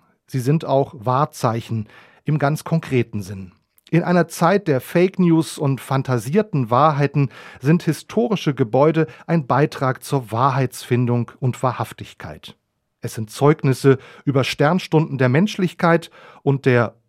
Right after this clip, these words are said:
unmenschlichen Momente der Menschheitsgeschichte. Und das direkt vor unserer Haustür.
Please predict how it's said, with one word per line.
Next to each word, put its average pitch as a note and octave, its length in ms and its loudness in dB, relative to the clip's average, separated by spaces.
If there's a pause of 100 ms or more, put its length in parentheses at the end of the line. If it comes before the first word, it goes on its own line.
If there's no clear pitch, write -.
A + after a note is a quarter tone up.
unmenschlichen B2 960 0
Momente A2+ 640 -2
der C3+ 140 -2
Menschheitsgeschichte. - 1000 -10 (420)
Und B2+ 200 -4
das C#3 240 -2 (260)
direkt A#2+ 300 -4
vor B2+ 140 -6
unserer A2+ 380 -6
Haustür. - 460 -16